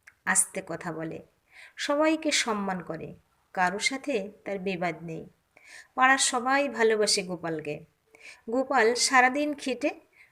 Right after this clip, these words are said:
সব সময় চেষ্টা করে তার পরিবারকে সুখে স্বাচ্ছন্দ্যে রাখতে। কনকও সাধ্যমতো চেষ্টা করে গোপালকে আর তার পরিবারের সবার খেয়াল রাখতে। বছর ঘুরল,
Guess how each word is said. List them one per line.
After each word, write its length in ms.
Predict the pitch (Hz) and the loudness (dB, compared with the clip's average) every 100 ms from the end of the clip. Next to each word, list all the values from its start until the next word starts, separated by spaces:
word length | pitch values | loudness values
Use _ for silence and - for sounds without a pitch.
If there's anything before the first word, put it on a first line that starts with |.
| _ | _
সব 400 | - 262 285 302 | -4 0 0 2
সময় 300 | - 277 262 | 0 -2 2
চেষ্টা 420 | 233 226 - 220 | 6 6 4 2
করে 320 | 214 220 294 339 | 2 2 0 2
তার 140 | 233 214 | 4 4
পরিবারকে 720 | 214 214 220 240 233 240 190 196 - | 2 2 4 2 2 2 0 -2 -10
সুখে 440 | - - 269 285 | -6 -4 -4 0
স্বাচ্ছন্দ্যে 600 | - 240 208 220 208 190 | 2 2 2 2 0 0
রাখতে। 500 | 170 165 165 - 160 - _ _ _ _ | 0 -2 -4 -14 -16 -16 _ _ _ _
কনকও 440 | 220 185 185 180 403 | -2 0 -2 -6 2
সাধ্যমতো 600 | - 302 277 302 294 302 | 2 2 -2 -2 -2 -2
চেষ্টা 420 | 277 262 - 262 | -2 -4 -4 -4
করে 340 | 262 262 247 - - _ | -4 -4 -6 -10 -20 _
গোপালকে 580 | 208 233 233 233 233 240 | 0 0 2 -2 0 -2
আর 180 | 226 208 202 | 0 0 0
তার 140 | 214 | -4
পরিবারের 500 | 214 202 208 214 208 | -2 0 2 2 0
সবার 440 | 202 - 226 233 247 | -2 -4 -4 -6 -8
খেয়াল 320 | - 196 175 | -6 -4 -4
রাখতে। 460 | 170 165 _ 170 175 _ _ _ _ _ _ - - - | -6 -10 _ -18 -18 _ _ _ _ _ _ -20 -18 -8
বছর 300 | 226 254 285 269 | -2 0 2 0
ঘুরল, 420 | 220 208 170 170 | 0 -2 -2 -8